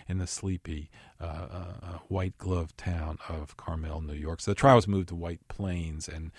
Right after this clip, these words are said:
the last few days of it were in early February of nineteen twenty-seven. A mob scene outside. Snow on the steps of the courthouse on, uh, Main Street. Uh, lots and lots of baby buggies on the courthouse step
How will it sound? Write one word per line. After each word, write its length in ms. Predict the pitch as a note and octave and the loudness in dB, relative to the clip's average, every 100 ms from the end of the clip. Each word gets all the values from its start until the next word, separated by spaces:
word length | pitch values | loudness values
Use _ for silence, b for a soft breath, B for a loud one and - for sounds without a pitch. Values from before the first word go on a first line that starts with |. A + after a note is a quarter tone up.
| B - | B -8
the 80 | F2 | -2
last 260 | F#2+ F#2 | 0 0
few 160 | - F2+ | -2 -2
days 340 | F2 F2+ F2 | 0 -2 -2
of 120 | E2+ D#2 | -4 -6
it 160 | E2 | -6
were 140 | E2+ E2 | -6 -6
in 100 | E2 | -4
early 340 | F#2 F2 D#2+ | -2 -2 -4
February 640 | - - F2+ E2 D#2+ D#2 D2+ | -6 -4 -4 -4 -6 -6 -6
of 100 | - | -6
nineteen 340 | D#2+ - E2 | -6 -6 -8
twenty-seven. 1080 | - F2 D2+ D#2 - - - E2+ D2+ C#2+ - B B B B B _ _ - | -6 -6 -6 -8 -8 -6 -4 -4 -6 -8 -12 B B B B B _ _ 6
A 80 | |
mob 460 | B2 A#2+ A#2 G#2+ F#2+ | 8 10 10 10 6
scene 340 | - F#2+ E2+ | 2 0 -2
outside. 800 | D#2 D2+ - - D#2+ D#2 D2+ D2+ b b b b | -4 -6 -6 -4 -4 -4 -6 -10 b b b b
Snow 360 | - G2+ G#2 B2+ | -2 6 8 8
on 100 | C3 | 6
the 60 | |
steps 500 | - - G#2 G2+ - | 4 6 6 4 -2
of 140 | F2 E2+ | -2 -2
the 80 | |
courthouse 680 | - G#2+ G#2 - G#2 G2 - - | 0 2 2 2 0 0 -2 -4
on, 160 | E2+ E2 D#2+ | -4 -4 -4
uh, 260 | E2+ E2 | -6 -4
Main 380 | E2 F2+ F#2+ G#2 | -2 0 2 0
Street. 440 | - - C#3+ F3+ b b b b | -2 -2 -2 -2 b b b b
Uh, 520 | - E2 E2 F2 F2 E2 | -4 -2 0 -2 -2 2
lots 300 | A#2+ F3 - | 2 2 2
and 80 | E3 | 2
lots 200 | E3+ D3 | 4 2
of 140 | G#2+ | 4
baby 360 | A#2 C#3 D3+ F#2+ | 6 6 4 0
buggies 680 | E2+ D#2+ - C2 - - | 0 -4 -6 -12 -10 -8
on 160 | F2+ F2+ | -4 -2
the 80 | E2 | -2
courthouse 540 | - F#2 - F2+ E2+ | -2 -2 -2 -4 -4
step 260 | - F#2+ | -4 -6